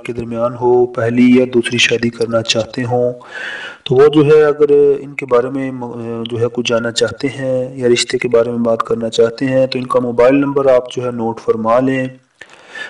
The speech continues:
आप इस पर जो है कॉल कर सकते हैं। अ, मोबाइल नंबर जो मैं है वो बताने लगा हूँ, आप जो है लिख लें, अ, ज़ीरो थ्री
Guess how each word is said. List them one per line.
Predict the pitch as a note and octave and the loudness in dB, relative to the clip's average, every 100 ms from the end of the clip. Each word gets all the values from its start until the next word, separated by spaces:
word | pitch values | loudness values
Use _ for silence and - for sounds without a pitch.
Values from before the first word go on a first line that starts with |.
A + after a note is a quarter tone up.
| - | -2
आप | A#2+ A#2 | -2 0
इस | - | -4
पर | C3 | -2
जो | B2 B2 | -4 -2
है | |
कॉल | A#2+ A#2 A2+ A2+ | 0 2 2 2
कर | D#3+ | 0
सकते | - - - | 0 -6 -10
हैं। | C3+ B2+ B2+ B2 _ _ _ _ _ _ _ _ _ - - | -10 -6 -8 -10 _ _ _ _ _ _ _ _ _ -12 -2
अ, | B2 | -2
मोबाइल | B2 B2 C#3+ | 0 2 2
नंबर | E3 D#3+ | 4 2
जो | D#3+ D#3 | 2 0
मैं | D#3+ | 0
है | D#3 D3+ D3 C#3+ | 2 2 2 2
वो | C#3 C#3+ | 2 4
बताने | C#3 C3 C3+ | 2 0 -2
लगा | C3 B2 C3+ | -4 0 0
हूँ, | C3+ C#3 C3+ B2 | 0 -4 -4 0
आप | A#2+ A#2+ | -2 -2
जो | A#2+ | -4
है | A#2+ A#2 | 2 4
लिख | A#2 A#2 C#3+ | 2 0 2
लें, | C3+ C3 | 2 -2
अ, | C3 - - - - B2+ B2 A#2+ | -10 -10 -6 -6 -2 2 2 2
ज़ीरो | B2 D3 D#3+ E3 E3 - | 4 6 6 4 2 -10
थ्री | C3+ C#3 D3 D3 | 0 2 4 2